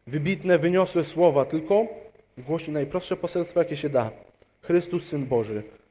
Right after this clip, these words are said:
umiera na krzyżu za wasze grzechy”. Od tego zaczyna i resztę oddaje Bogu. I wiecie, skąd Paweł pomimo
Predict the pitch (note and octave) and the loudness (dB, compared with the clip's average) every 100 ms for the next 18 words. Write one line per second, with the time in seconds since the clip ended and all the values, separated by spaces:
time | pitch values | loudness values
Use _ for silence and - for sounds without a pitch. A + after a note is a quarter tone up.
0 | _ _ C#3+ D3+ D#3 D3+ C#3+ - D3 C3 | _ _ -4 2 2 2 -4 -8 -6 -4
1 | B2 B2 A#2 A#2 A2+ A2 - G2+ _ _ | -2 -2 -4 -10 -8 -10 -10 -18 _ _
2 | _ _ _ _ _ _ _ _ _ _ | _ _ _ _ _ _ _ _ _ _
3 | _ _ _ _ _ _ - D3 - A3+ | _ _ _ _ _ _ -4 0 4 4
4 | A3 E3 D3+ F#3+ C#3+ A#2 A#2 C3 E3 F3 | 4 2 -2 -4 -2 -2 -2 2 2 2
5 | F3 D#3 C3 D3+ C#3 C#3+ C3 A2+ A#2 F#3+ | -2 -2 2 4 6 4 2 0 -2 0
6 | G#3 - A3 A3 A3+ G3 F#3+ F#3+ F3+ G#3 | -2 0 0 2 6 6 6 2 0 2
7 | G#3 G3+ | 4 4